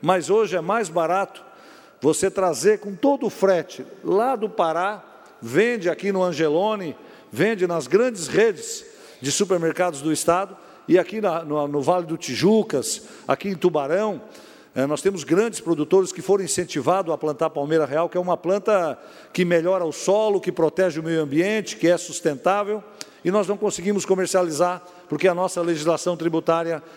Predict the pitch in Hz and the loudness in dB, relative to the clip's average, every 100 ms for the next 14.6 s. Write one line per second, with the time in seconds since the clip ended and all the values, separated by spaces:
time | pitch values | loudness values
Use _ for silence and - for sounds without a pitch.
0 | - 139 160 156 160 160 139 151 131 113 | -2 2 2 2 0 0 0 2 2 0
1 | 87 - - 165 196 - 196 - 202 202 | -4 -16 0 4 4 4 0 2 0 0
2 | 180 180 214 202 - - - - 165 170 | -2 0 0 -2 -12 -20 -14 0 0 2
3 | 208 - 180 190 156 196 185 190 185 165 | -2 0 0 0 0 -2 -4 -4 -2 -2
4 | 196 - 180 180 196 - 196 175 - - | -4 0 0 2 0 0 -2 -2 -4 -20
5 | - - - 160 180 165 - 196 185 - | -20 -10 -2 2 2 0 -2 0 0 -2
6 | - 202 220 170 104 - - - - - | 2 4 4 -6 -12 -16 -20 -20 -20 -16
7 | - 160 180 156 180 165 202 190 190 170 | 2 4 4 0 -2 -2 -2 -2 -2 0
8 | 185 185 156 185 180 170 175 175 170 202 | 0 0 -2 0 0 0 -2 -2 -2 0
9 | 196 - - - - 202 208 208 165 175 | -2 -4 -20 -10 4 4 4 -2 -2 -4
10 | 143 175 202 - 151 160 151 - 185 202 | -2 -2 -2 -4 -4 -4 -4 -2 -2 -4
11 | - - - 170 202 165 214 190 208 - | -14 -20 -6 -2 0 -2 -4 -4 -4 -2
12 | 240 240 180 - 180 - 175 185 196 - | -2 0 -2 -2 -2 0 2 2 -2 -8
13 | - - - - 214 247 233 214 185 190 | -20 -20 -18 2 4 6 4 -2 0 0
14 | 180 165 156 208 247 | 2 0 4 4 4